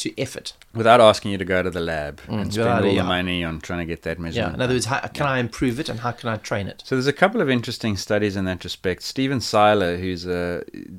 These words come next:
Speaker 2: one of the best, I think, applied physiologists
Speaker 1: Yeah, love
Speaker 2: about
Speaker 1: him.
Speaker 2: training,
Speaker 1: Love him.
Speaker 2: and is certainly someone we should try and get on this podcast,
Speaker 1: Mm-hmm.
Speaker 2: has written something about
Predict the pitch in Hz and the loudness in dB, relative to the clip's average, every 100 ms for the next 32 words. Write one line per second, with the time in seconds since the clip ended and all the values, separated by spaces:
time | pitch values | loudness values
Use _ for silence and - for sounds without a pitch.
0 | 90 101 101 95 85 98 95 - 90 95 | -10 -4 -2 -2 2 2 2 -4 -8 -8
1 | 90 - - 98 95 95 82 - - - | -8 -10 -4 0 0 0 -4 -10 -12 -12
2 | - 92 87 85 85 80 53 120 127 - | -10 -8 -2 -2 -2 -4 -6 -6 -8 -6
3 | 110 92 87 - 98 90 110 110 98 95 | -4 -2 -4 -4 -4 -4 -2 -2 -4 -6
4 | 87 - - - _ - 92 92 - 107 | -10 -14 -20 -20 _ -12 -8 -8 -4 -2
5 | 101 90 92 90 87 82 - - 95 87 | -2 -4 -6 -6 -6 -6 -10 -10 -8 -6
6 | 82 82 - - 85 80 - - 87 - | -6 -8 -10 -12 -10 -10 -10 -10 -10 -8
7 | 95 90 117 - - - - _ 113 107 | -8 -8 -10 -14 -20 -20 -20 _ 0 4
8 | 139 151 123 - 110 104 104 98 95 92 | 4 4 0 0 0 -2 -4 2 4 2
9 | - | 0